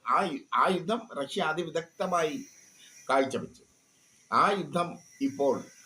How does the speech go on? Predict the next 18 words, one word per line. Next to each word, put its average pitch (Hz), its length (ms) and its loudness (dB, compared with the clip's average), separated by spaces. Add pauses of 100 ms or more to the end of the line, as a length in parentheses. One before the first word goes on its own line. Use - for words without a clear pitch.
(140)
മാന്യതയുള്ള 160 760 2 (280)
യുദ്ധമൊക്കെ 131 520 0 (420)
വെടിയാൻ 139 440 0 (280)
റഷ്യ 117 420 -2 (140)
തയ്യാറായിരിക്കുന്നു. 120 760 0 (680)
അമേരിക്കയ്ക്ക് 170 680 0
നേരെയും 143 440 -4 (140)
ബ്രിട്ടന് 156 420 -4
നേരെയും 135 380 -2 (220)
ആക്രമണം 139 480 -2
നടത്താൻ 113 380 -2 (400)
റഷ്യ 117 400 -4 (180)
തീരുമാനിച്ചിരിക്കുന്നു. 123 600 -2 (880)
മാത്രമല്ല, 175 480 0 (340)
ഇതൊരു 175 260 2
മൂന്ന-, 160 600 0
മൂന്നാം 170 400 2
ലോക 151 200 2